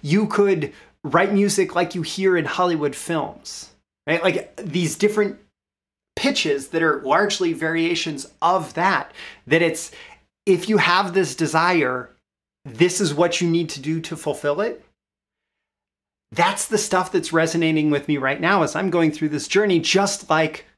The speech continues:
for copywriting, like, under, like, like, discovering, oh, certain big ideas are, are, are the secret to writing copy that really resonates on a mass market basis, or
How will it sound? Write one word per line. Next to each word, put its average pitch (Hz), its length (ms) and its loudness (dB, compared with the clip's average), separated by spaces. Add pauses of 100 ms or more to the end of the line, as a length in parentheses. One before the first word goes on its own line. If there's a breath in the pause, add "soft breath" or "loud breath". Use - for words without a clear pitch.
(140)
for 170 140 0
copywriting, 165 800 2 (600)
like, - 340 -2 (540)
under, 208 400 4
like, 165 320 0
like, 170 260 0
discovering, 170 800 0 (320 loud breath)
oh, 226 380 2 (140 loud breath)
certain 220 400 2
big 220 180 2
ideas 185 800 0
are, 170 480 2
are, 165 440 2
are 165 520 2 (100)
the 170 80 -2
secret - 520 -2
to 170 500 2 (220 loud breath)
writing 185 280 4
copy 175 440 0
that 156 200 -2
really 185 220 2
resonates 165 540 0
on 160 160 4
a 147 40 2
mass 147 340 0
market 160 340 -2
basis, 151 640 -4
or 175 380 2